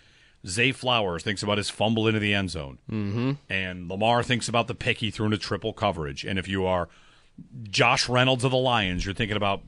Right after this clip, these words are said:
Speaker 1: two massive drops. Jahmyr Gibbs is gonna think about his fumble. You think about a bad play. And to
Speaker 2: Yeah.
Speaker 1: our, to our eyes, it's not exactly a bad play.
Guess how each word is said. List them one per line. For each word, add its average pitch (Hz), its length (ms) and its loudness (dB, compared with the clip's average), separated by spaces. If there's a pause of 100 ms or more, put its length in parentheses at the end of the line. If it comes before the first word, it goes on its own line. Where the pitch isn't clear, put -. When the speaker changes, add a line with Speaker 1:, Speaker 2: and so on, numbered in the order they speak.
(120)
Speaker 1:
two 165 300 4
massive 123 560 2
drops. 101 360 0
Jahmyr 139 340 2
Gibbs 123 280 4
is 92 40 -8
gonna 104 140 -2
think 117 100 0
about 113 160 2
his 120 200 0
fumble. 127 560 0 (560)
You 135 100 2
think 170 180 2
about 113 320 4
a 120 40 -4
bad 110 300 2
play. 135 320 0 (440)
And 110 460 -4 (760)
to - 140 -2 (160)
Speaker 2:
Yeah. 127 180 8
Speaker 1:
our, 123 80 0 (120)
to - 220 0
our 190 340 8
eyes, 92 500 2 (300)
it's 139 240 -4
not 190 380 6
exactly 127 680 0
a 113 60 2
bad 135 580 4
play. 160 460 2